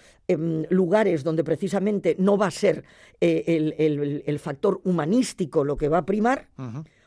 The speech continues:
Speaker 1: o si queréis, pues una sociedad, ¿no? de ciudadanos,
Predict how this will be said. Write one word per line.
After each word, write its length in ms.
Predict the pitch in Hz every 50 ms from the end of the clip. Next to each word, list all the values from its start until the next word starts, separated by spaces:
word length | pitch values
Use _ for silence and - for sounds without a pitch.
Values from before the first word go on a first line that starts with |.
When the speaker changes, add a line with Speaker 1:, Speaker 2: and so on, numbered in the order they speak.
| _ _ _
Speaker 1:
o 100 | 226 233
si 180 | 240 - 285 214
queréis, 540 | - 190 170 190 214 240 277 320 - - - _ - _ _ _ -
pues 220 | 151 151 135 - -
una 240 | 190 185 185 185 196
sociedad, 600 | - - 196 - - 233 208 202 196 220 - - - - - _ _ _ _ _ _ _
¿no? 160 | - 185 - - - -
de 360 | 156 147 185 196 240 - - -
ciudadanos, 960 | - - 208 196 151 147 147 139 160 202 226 220 214 220 285 - - - -